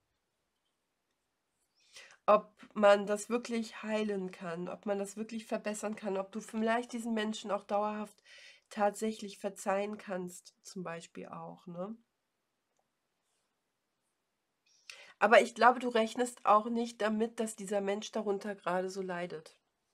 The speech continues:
Und du rechnest womöglich auch gar nicht damit, dass dieser Mensch auf dich zukommt. Ähm, im Moment würde ich sagen, dass du nicht unbedingt stark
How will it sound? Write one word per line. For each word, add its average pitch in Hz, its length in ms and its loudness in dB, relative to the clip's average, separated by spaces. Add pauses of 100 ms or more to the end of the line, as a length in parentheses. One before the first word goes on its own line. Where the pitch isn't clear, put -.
(1200)
Und 208 280 2
du 196 140 -6
rechnest 254 500 0
womöglich 226 600 -2
auch 214 160 -2
gar 214 180 0
nicht 220 220 -4
damit, 208 280 -4
dass 190 140 -6
dieser 185 260 0
Mensch 175 300 -4
auf - 160 -6
dich 254 240 -8
zukommt. 175 640 -12 (1300)
Ähm, 185 1040 6 (240)
im 214 180 6
Moment 214 460 2
würde 240 240 0
ich - 240 -6
sagen, 269 500 2
dass 226 200 -6
du 214 100 -8
nicht 214 460 -4
unbedingt 254 800 -4
stark 214 720 0